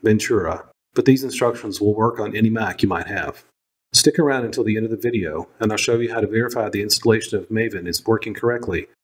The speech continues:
by building and running a simple application. We'll be installing Maven from the command line,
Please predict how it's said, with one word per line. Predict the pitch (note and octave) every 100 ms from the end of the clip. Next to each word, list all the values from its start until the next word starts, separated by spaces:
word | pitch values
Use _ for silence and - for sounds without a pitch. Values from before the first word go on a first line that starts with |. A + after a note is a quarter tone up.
| _ -
by | G#2+
building | A2+ A2+ A#2
and | A2+
running | G#2 G#2 F#2+ G#2
a | -
simple | G#2+ - F#2
application. | - - G2+ G2+ - - _ _ _ _ _ -
We'll | B2+
be | B2+
installing | B2 A#2+ B2+ B2+ A#2
Maven | A2+ A#2+ C3
from | B2+ A#2+
the | A#2+
command | C3 B2 A#2
line, | F2+ E2 F2+